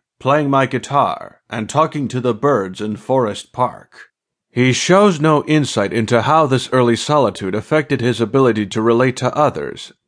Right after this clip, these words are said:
and to reality. When Patient was thirteen, he was the object of much media attention for being the center of supposed poltergeist activity, where dishes and many pieces of furniture in the apartment were broken by no visible means.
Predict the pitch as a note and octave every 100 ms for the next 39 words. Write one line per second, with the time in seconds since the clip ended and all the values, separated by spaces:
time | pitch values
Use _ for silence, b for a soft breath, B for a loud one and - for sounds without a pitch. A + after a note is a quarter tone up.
0 | - B2 C3+ A2 A#2+ B2 B2+ A#2+ F#2 -
1 | C2 G1+ - _ _ _ _ _ _ _
2 | - A#2+ B2 - E3 G3+ - E3 C3 B2
3 | - - C#3 C3+ - B2 C2 C2 - _
4 | - B2 B2+ B2 - - B2+ C#3+ E3+ C3+
5 | D3 C#3 A2 A#2 C#3+ - A#2+ C#3+ C3+ A2+
6 | - D#3+ C#3+ G2 E2 - G#2 F2+ B2 B2
7 | A#2 - D#3+ D#3+ A2 F#2+ F#2 - G#2 A#2+
8 | A#2 A2 - _ _ _ - E3+ D#3+ A2
9 | G2 G#2+ G2+ - G#2 - C#3+ A2 D#2 G#1+
10 | - _ _ _ _ - G2 G2 C#3 D3+
11 | F3 C#3+ B2 A#2 D3+ E3+ - D#3 C#3+ C3+
12 | B2 - D#3+ D#3 G#2 - G2 A#2 A#2 A2+
13 | A2 - D#3+ F#2 - G#2+ A2+ C3 D3+ -
14 | G2 F2+ G#2 G#2+ B2+ D3 B2+ C3 A2 A2+
15 | A2 B2+ G#2+ - - -